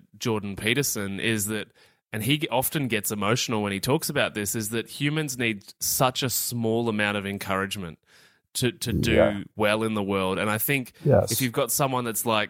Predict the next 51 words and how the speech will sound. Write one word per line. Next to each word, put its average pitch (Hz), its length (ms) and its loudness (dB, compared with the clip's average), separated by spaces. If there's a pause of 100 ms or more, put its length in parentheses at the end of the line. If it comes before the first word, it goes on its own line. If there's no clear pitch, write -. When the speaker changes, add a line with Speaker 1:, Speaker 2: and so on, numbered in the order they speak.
(140)
Speaker 1:
confused 139 480 0
about 127 240 0
their 120 140 2
health 120 280 0
or 101 60 2
overwhelmed 113 640 2
on 113 100 0
a 110 40 -2
health 117 260 -2
journey 113 240 2
that's 104 200 -6
not 113 160 0
going 107 280 0
well, 107 240 2
th-, 87 180 -6
and 104 240 -4
they, 104 200 6
Speaker 2:
Yep. 104 180 6 (140)
Speaker 1:
you 104 60 -8
know, 98 80 -6
the 92 120 -4
drugs 123 320 0
they're 120 100 0
taking 117 380 0
aren't, 107 260 0
aren't 98 220 0
working, 104 420 0 (460)
all 156 240 0
that 147 240 0
person 127 420 -2
needs 117 460 0 (420)
is 117 160 -2
just 131 160 -2
a 104 80 -2
little 151 340 0
bit 143 160 -2
of 135 120 -4
encouragement 123 760 0 (260)
to - 100 -10
be 127 120 0
like, 117 300 0 (140)
you 113 80 -2
know, 107 220 4 (520)
"Go 131 180 4
and 139 80 0
investigate 123 520 0
it 104 40 2
yourself. 101 380 0
Listen 131 360 0
to 123 100 -2
this. 107 380 0